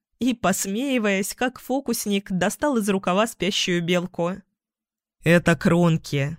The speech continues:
моя маленькая подруга», он приблизил раскрытую ладонь с мирно посапывающим комочком к Катарине.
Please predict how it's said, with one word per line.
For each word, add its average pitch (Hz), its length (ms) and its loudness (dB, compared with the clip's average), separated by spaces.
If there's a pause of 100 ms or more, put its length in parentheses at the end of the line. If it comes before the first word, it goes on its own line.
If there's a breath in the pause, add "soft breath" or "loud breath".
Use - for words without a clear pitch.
(120)
моя 208 320 6
маленькая 185 560 4
подруга», 165 760 2 (760)
он 190 200 6
приблизил 180 680 2
раскрытую 180 640 0
ладонь 190 420 0
с - 180 -4
мирно 233 460 0
посапывающим 175 1000 -2
комочком 165 640 0
к - 40 -20 (100)
Катарине. 165 800 0